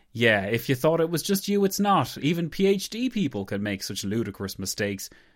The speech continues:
especially since I backed up pretty much everything else on that laptop. I, I don't know how it happened. But this means that episodes about thirty to seventy are locked into something I can't access right now. Now, it's not a total disaster, they're not gone forever, they can be salvaged,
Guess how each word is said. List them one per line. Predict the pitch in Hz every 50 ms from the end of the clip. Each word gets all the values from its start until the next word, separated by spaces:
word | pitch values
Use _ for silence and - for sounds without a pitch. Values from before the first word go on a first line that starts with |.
| _ _ -
especially | - - 196 185 - 175 160
since | - - 156 147 -
I | 131 117
backed | 120 123 117 120 120 - -
up | 104 - -
pretty | - 117 110 104
much | 104 104 - - - -
everything | 123 127 117 117 113 113 107 - 120 107 113
else | 120 123 110 104 - -
on | 110 101 95
that | 98 98 98 101
laptop. | 101 95 95 - - - 104 95 95 - 104
I, | 95 95 95 - - - - _ _ _ _ 98
I | 98
don't | - - 90 87
know | 85 87
how | 92 95 85 87
it | 90 95
happened. | 98 95 - 98 95 - - - - _ _ - - -
But | - 185
this | 214 233 196 -
means | 190 190 190 180 165 151
that | - 156 143
episodes | 147 147 151 139 - - 143 135 135 135 127 131
about | 123 123 120 123 123 - - _ _
thirty | - 131 131 135 127 127 120 107
to | 113 104
seventy | - - 139 120 117 117 107 101 123 123 120
are | 110 104 101
locked | 101 101 98 95 - -
into | 113 101 98 98 101
something | - 110 98 92 - 107 101
I | 95 92 92
can't | 90 - 101 92 90 92 110
access | 113 113 - - - 101 92 - - -
right | 95 92 90 95
now. | 101 107 107 107 98 - - _ _ _ _ _ -
Now, | 131 127 127 120 110 - - _ _ _ _
it's | 117 - 175
not | 180 165 160
a | 139
total | - - 139 165 160 143 143 139
disaster, | 131 127 127 123 120 120 123 - - 143 147 147
they're | 127 123 117
not | 131 135 127 107 101
gone | 98 117 107 113 120 120 113
forever, | 104 - 113 104 101 107 107 120 127 127 123
they | 117 117 117
can | 117 - - 113 110 113 110 107 104
be | 104 101 98
salvaged, | - - 123 123 123 113 110 107 101 - -